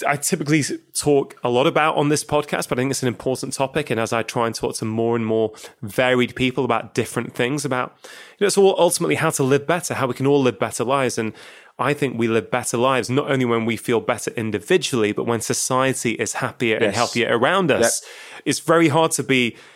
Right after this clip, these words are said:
Speaker 1: happy when, yes, you're individually doing well, but people around you are struggling.
Speaker 2: Yes. But we are all on the same rock.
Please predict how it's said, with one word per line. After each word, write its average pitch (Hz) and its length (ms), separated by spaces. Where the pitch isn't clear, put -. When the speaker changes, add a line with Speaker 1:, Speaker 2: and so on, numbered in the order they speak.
Speaker 1:
happy 139 500
when, 117 260
yes, 143 320
you're 156 260
individually 143 540
doing 123 240
well, 107 400
but 139 140
people 131 220
around 120 280
you 110 60
are 101 40
struggling. 110 600
Speaker 2:
Yes. - 340
But 131 160
we 135 140
are 147 220
all 139 180
on 127 220
the 107 80
same 117 340
rock. - 380